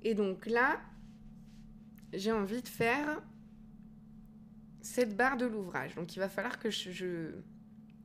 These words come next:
tricote une fausse torsade qui soit orientée vers la gauche. Donc la fausse torsade orientée vers la gauche, comment on la fait ?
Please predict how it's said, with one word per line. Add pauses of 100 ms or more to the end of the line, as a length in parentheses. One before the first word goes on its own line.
(340)
tricote
une
fausse
torsade
qui
soit
orientée
vers
la
gauche. (520)
Donc
la
fausse
torsade
orientée
vers
la
gauche,
comment
on
la
fait ?